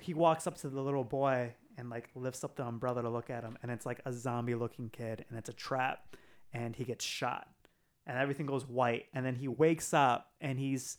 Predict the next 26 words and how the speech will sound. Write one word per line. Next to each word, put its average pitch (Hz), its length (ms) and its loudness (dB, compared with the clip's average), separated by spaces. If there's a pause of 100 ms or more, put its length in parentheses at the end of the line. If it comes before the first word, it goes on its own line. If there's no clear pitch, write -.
(560)
uh, 113 440 0 (160)
like, 127 260 -2 (600)
"Where 165 260 0
am 170 240 2
I?" 160 160 4
And 143 100 0
he's - 120 -2
tied 147 320 4
up 151 180 4
and 147 100 0
everything, 139 680 0
and, 117 180 -4 (440)
uh, 120 380 -4
a 135 80 -2
doctor 135 380 -2
comes 131 240 -4
up 135 120 -2
to - 100 -12
me. 135 80 -4
He's 123 100 -6
like, 139 100 -6
"Calm 160 240 -4
down, 147 300 0
calm 143 300 -2
down. 135 340 0
The, 113 240 -2